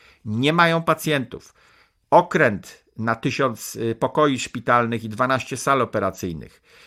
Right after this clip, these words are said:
miał zaledwie kilku pacjentów, czyli szpitale są naładowane do pełna, ale nie przepełnione.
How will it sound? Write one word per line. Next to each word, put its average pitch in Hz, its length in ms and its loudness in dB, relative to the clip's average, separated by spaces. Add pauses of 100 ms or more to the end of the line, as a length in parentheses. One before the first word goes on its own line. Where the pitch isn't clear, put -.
(140)
miał 139 300 4
zaledwie 143 460 2
kilku 180 380 0
pacjentów, 107 760 -2
czyli 120 280 -4
szpitale 156 500 2
są 110 340 -2
naładowane 143 880 2
do 123 120 0
pełna, 131 500 0
ale 127 220 0
nie 139 200 -2
przepełnione. 151 920 -4